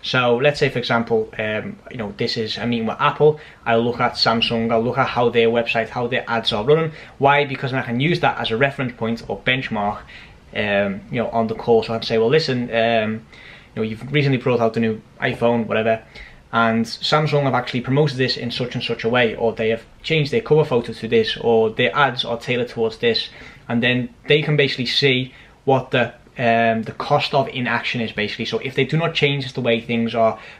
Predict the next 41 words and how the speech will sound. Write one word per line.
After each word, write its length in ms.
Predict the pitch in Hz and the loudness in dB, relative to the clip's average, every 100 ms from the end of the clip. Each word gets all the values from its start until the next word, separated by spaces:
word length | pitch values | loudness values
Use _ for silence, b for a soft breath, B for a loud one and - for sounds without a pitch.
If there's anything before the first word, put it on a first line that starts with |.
| - | 2
going 380 | 147 147 143 143 | 4 4 0 -4
with 160 | 123 - | -6 0
their 160 | 113 | -2
current 400 | 110 - 160 151 | 0 2 2 2
social 340 | - 131 - 123 | 2 0 0 0
media 340 | 123 120 117 | 2 2 0
campaigns, 640 | 113 120 113 113 113 113 - | 0 -4 -2 -4 -4 -4 -2
or, 280 | 117 107 107 | -2 -2 -4
you 160 | 120 110 | -6 -4
know, 60 | |
they're 100 | 101 | -2
not 180 | 113 113 | -2 -2
running 220 | 107 104 | -2 -4
ads 220 | 104 104 - | -4 -4 -4
or 120 | 92 | -4
whatever, 400 | 101 113 117 120 B B B B B - - - | 0 0 0 -2 B B B B B -20 -20 0
they 120 | 143 | 2
are 120 | 143 135 | 4 2
basically 300 | 131 - 127 | 0 0 0
leaving 260 | 123 123 | 0 2
money 200 | 120 123 | 2 2
on 60 | 117 | 0
the 80 | 117 | 0
table, 340 | 117 113 117 | 0 0 0
and 220 | 98 110 | 0 0
they 140 | 117 117 | 2 4
will 200 | 117 110 | 2 2
realize 460 | 113 117 110 107 | 2 2 2 0
that 260 | 110 104 - | 0 0 0
if 200 | 117 - | -8 -4
you 60 | |
show 260 | 113 117 107 | -2 0 0
what 240 | 107 98 | -2 -4
the 80 | 120 | -6
competitors 640 | - 107 101 117 - 110 - | -8 -10 -6 -6 -4 -4 -4
or 120 | 98 | -6
direct, 600 | - 113 110 104 - - B B B B 113 | -2 0 0 -2 -6 -18 B B B B -4
uh, 140 | 101 | -4
competitors 540 | - 113 117 117 110 - | -4 -6 -6 -4 -6 -6
are 260 | - 101 95 | -4 -4 -4
doing. 280 | - 101 92 | -2 -2 -2